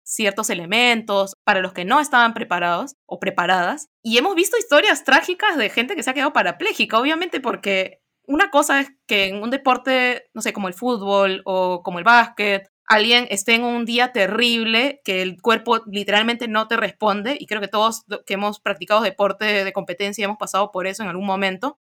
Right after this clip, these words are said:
Y bueno, o sea, ¿qué, cuál es el peor escenario en ese caso? Te sale mal, el mo-, el entrenador se molesta, dejas mal a tu equipo, pero no te vas a morir. O sea, <laughs> en la gimnasia es bastante más grave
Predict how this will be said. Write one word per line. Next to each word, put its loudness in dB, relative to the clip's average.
Y 2
bueno, 4
o -4
sea, -2
¿qué, 0
cuál 0
es -2
el -2
peor 4
escenario 2
en -2
ese -6
caso? -10
Te -4
sale 4
mal, 0
el -2
mo-, -4
el 0
entrenador 4
se 0
molesta, -2
dejas 0
mal 6
a 2
tu -2
equipo, -12
pero 2
no -4
te -4
vas 0
a 2
morir. -2
O -8
sea, -2
<laughs> -6
en -2
la 0
gimnasia -2
es -6
bastante -2
más 2
grave 4